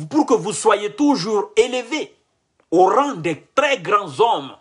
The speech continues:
des plus grands hommes de la République de Guinée et de l'Afrique, et plus largement du monde. Et vous l'êtes aujourd'hui. Il y a toute une,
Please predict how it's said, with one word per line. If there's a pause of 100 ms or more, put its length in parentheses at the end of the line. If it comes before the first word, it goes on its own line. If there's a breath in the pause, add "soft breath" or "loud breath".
(340)
des
plus
grands
hommes
de
la
République
de
Guinée
et
de
l'Afrique, (760)
et
plus
largement
du
monde. (1500)
Et
vous
l'êtes
aujourd'hui. (2000 soft breath)
Il
y
a
toute
une,